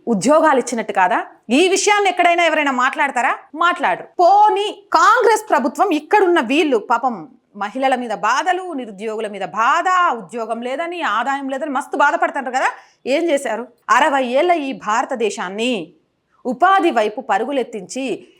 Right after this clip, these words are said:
యువత ఉద్యోగం చేసుకుంటూ ఉపాధి మార్గంలోనో ముందుకెళ్ళడానికి ఎలాంటి ప్రయత్నాలు చేశారు? అప్పుడు ఎక్కడ పోయింది? ఎందుకు నోరు మూసుకుంది?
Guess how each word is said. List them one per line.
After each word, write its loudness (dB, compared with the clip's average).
యువత 0
ఉద్యోగం 0
చేసుకుంటూ -6
ఉపాధి 2
మార్గంలోనో -2
ముందుకెళ్ళడానికి -2
ఎలాంటి 0
ప్రయత్నాలు -2
చేశారు? -2
అప్పుడు -2
ఎక్కడ 0
పోయింది? -4
ఎందుకు 0
నోరు 4
మూసుకుంది? -4